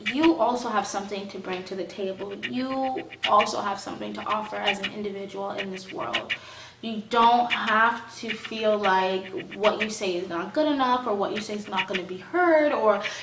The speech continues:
you can never do what it is that you see other people doing. If you wanna do it, figure out how to do it and do it. I mean, no, it's not gonna be that simple,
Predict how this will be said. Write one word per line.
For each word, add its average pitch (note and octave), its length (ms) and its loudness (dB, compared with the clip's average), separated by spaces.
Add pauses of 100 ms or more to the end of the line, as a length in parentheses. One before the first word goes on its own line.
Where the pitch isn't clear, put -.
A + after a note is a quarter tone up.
you A#3+ 80 0
can A#3+ 180 0
never G#3+ 220 0
do G#3+ 260 -4
what G3 160 2
it F#3 100 -2
is F#3+ 120 -2
that F3+ 160 -6
you G#3 80 -8
see G#3 200 -10
other G3 180 0
people G3+ 360 -6
doing. F3+ 440 -6
If G#3+ 180 -8
you D4+ 160 4
wanna B4+ 360 2
do A#3+ 260 0
it, D#4+ 340 2 (720)
figure C4+ 260 2
out B3+ 80 4
how B3 120 0
to A3 100 -4
do A#3 160 -4
it G#3 80 -2
and F#3+ 100 -6
do A#3 200 -2
it. - 300 -4
I G#3+ 100 -6
mean, A3 340 -4
no, B3 180 8
it's G#3+ 140 0
not A3+ 180 2
gonna G#3+ 160 -2
be G#3 80 4
that - 220 -4
simple, G#3 640 0